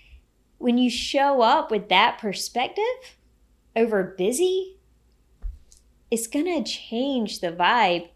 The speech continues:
at, in your work, and it's gonna change the vibe in your house, and it's also gonna change the quality of your work.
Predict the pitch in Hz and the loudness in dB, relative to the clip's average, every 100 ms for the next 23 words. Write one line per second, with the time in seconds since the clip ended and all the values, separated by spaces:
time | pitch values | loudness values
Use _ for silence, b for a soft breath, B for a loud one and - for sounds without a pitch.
0 | _ 185 - - _ 202 202 170 156 170 | _ -2 -2 -10 _ -2 0 -2 -2 0
1 | 254 302 - 190 - 196 185 180 185 170 | 0 0 -6 -8 -6 -6 -6 -6 -8 -8
2 | - - 190 175 170 - 185 175 180 165 | -12 -8 -6 -6 -8 -4 -2 -2 -4 -8
3 | 165 202 233 - 208 220 302 330 403 381 | -2 0 0 -6 -8 -6 -8 -6 -6 -6
4 | 294 269 226 - 196 - - 196 196 190 | -8 -6 -6 -6 -10 -12 -14 -2 0 0
5 | 180 170 - - _ _ _ _ _ 180 | -2 -6 -10 -16 _ _ _ _ _ -4
6 | 170 143 - - - _ - | -4 -8 -10 -16 -18 _ -20